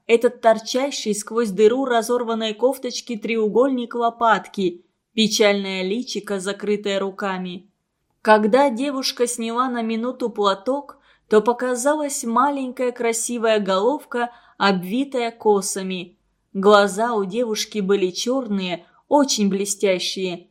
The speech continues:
И я вздохнула с облегчением. В черном небе надо мною висел ущербный месяц. Перед самой процессией тела Господня Юаська повздорила с Зоськой,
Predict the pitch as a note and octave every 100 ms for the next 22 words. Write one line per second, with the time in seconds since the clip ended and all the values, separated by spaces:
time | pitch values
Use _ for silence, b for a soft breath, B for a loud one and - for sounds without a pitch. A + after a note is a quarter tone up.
0 | _ _ - A3 G#3+ C#4 C#4+ A#3 B3 B3
1 | B3 B3 A#3+ A#3+ A3+ G#3+ G#3+ G#3+ - G3+
2 | F#3 F3 E3+ E3+ - _ _ _ _ -
3 | - A3 G3+ G3 F#3 G#3 B3+ G#3 G3 F#3+
4 | F3+ F3 G3+ C4+ A#3 G#3+ G3+ G#3 - D4
5 | D#4+ - A#3+ - - A3 G3 G#3 G#3 G3+
6 | F3 F3 F#3 F3 - - _ _ _ _
7 | _ _ _ A#3 A#3+ A#3+ - D4 C#4+ C4
8 | A#3 A3+ A3+ C#4 C4+ B3 B3 - B3 A#3
9 | G#3+ G#3+ - C#4+ C4+ A3+ F#3+ - B B
10 | G3+ A3 C4+ D4+ - B3+ A#3+ A3+ G3+ A#3+
11 | B3+ A#3+ A#3 G#3+ A#3 G3+ F#3+ - G3 F3
12 | -